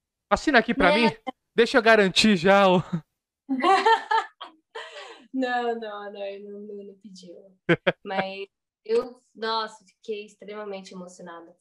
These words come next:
Speaker 2: Foi, foi muito incrível.
Speaker 1: Não,
Speaker 2: Ai,
Speaker 1: isso deve ser
Speaker 2: uma
Speaker 1: maravilhoso.
Speaker 2: Nossa, que aí foi muito sem querer, tipo, um acaso.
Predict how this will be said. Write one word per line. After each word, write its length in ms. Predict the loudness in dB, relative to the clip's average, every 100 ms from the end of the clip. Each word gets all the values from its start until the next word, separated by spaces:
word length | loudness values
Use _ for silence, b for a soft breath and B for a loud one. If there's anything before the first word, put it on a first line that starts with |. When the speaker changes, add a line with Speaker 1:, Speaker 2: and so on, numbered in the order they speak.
| _
Speaker 2:
Foi, 760 | -18 -18 -20 -20 -20 -20 -20 _ _
foi 120 | -16
muito 320 | -16 -20 -20
incrível. 480 | -20 -18 -20 -20 _ _ _ _ b b b
Speaker 1:
Não, 160 | 2 2
Speaker 2:
Ai, 80 |
Speaker 1:
isso 200 | 2 0
deve 140 | -2 0
ser 60 | 2
Speaker 2:
uma 40 |
Speaker 1:
maravilhoso. 560 | 2 2 0 0 -2 -12 _ _ _ _ _ _ -10
Speaker 2:
Nossa, 760 | -8 -8 -10 -14 -12 -12 -14 _ _ _ -10
que 80 |
aí 160 | -6 -6
foi 80 | -8
muito 240 | -6 -8 -8
sem 180 | -10
querer, 460 | -8 -8 -4 -4 -4
tipo, 260 | -10 _ -8
um 60 |
acaso. 680 | -8 -6 -4 -4 -4 -10 -20